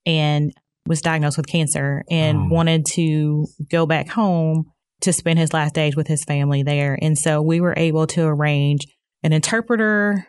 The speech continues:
Speaker 1: for this child and for someone to be able to fly home with him. And so things like that, it's like, that's, that's my why. We, we
Speaker 2: Sure.
Speaker 1: were able to make that happen for families.
Speaker 2: Wow. Yeah. I, I love hearing stories like that. And,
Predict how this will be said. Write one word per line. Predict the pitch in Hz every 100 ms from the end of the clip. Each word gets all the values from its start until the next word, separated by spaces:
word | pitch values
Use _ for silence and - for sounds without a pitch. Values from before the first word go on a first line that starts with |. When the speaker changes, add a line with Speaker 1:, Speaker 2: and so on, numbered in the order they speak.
| _
Speaker 1:
for | - 208
this | 190 190 -
child | 202 180 175 175 170 170
and | 156 156
for | 165
someone | - 170 160 160 160
to | 160
be | 160
able | 156
to | 151
fly | 143 156 151
home | 165 165 151
with | 147 -
him. | 165 160 156
And | 151
so | - 160 151 139 _ _
things | - 196 190
like | 185 -
that, | 160 160 151
it's | 143
like, | 151 151 143 - _ - 202 - _ _
that's, | 175 165 156 - -
that's | 180 175 185
my | 170
why. | 151 147 151
We, | 160 160 165
we | 170
Speaker 2:
Sure. | 110
Speaker 1:
were | 92 170
able | 151 147
to | - -
make | 147 147
that | 135
happen | 143 143 - 147
for | 147
families. | 139 139 139 123
Speaker 2:
Wow. | 95 90 87 87 80
Yeah. | 95 90 90
I, | 90 92 90
I |
love | 98 101 98
hearing | 92 85
stories | - 98 98 87
like | 87 82
that. | 90 87
And, | 92